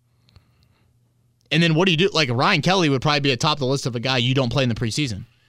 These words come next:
If Anthony Richardson started in week one, is he gonna get Wesley French,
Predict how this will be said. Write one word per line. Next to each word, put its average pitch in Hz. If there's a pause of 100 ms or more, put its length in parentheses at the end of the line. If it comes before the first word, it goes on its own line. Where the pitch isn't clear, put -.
(360)
If - (140)
Anthony 143
Richardson 131
started 147
in 127
week 131
one, 127
is 131
he 127
gonna 123
get 123
Wesley 131
French, 156